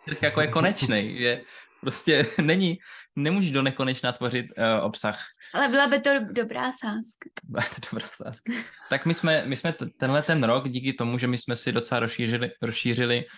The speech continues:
Speaker 1: náš tým copywriterů, tak jsme zrestartovali víceméně všechny naše obsahové weby, takže my jsme na cestě za tím funkčním portfoliem webu.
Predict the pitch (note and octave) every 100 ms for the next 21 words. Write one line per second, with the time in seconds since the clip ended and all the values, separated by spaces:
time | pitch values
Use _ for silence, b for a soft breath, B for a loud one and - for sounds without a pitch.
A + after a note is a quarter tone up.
0 | B B B A#2 C3+ - A2+ A#2 C3+ A2+
1 | A2+ A#2 - C#3+ C#3+ - B B B -
2 | A2+ C3 B2+ A#2 A2+ C3 A2 - B2+ B2
3 | A#2 A2+ A#2+ A2+ A#2+ A#2+ A#2+ A#2+ A2+ G2+
4 | A2 B2+ A#2+ A#2+ G#2 A#2+ F#3 B B B
5 | B - A2 A#2+ A#2 A#2+ A#2 - B2 A#2+
6 | A2+ - A2 - A2 G#2 G#2 G#2+ G#2 A2
7 | G#2+ A2 G#2+ - G#2+ G#2 A2+ - A2 G#2+
8 | G#2 G#2 G#2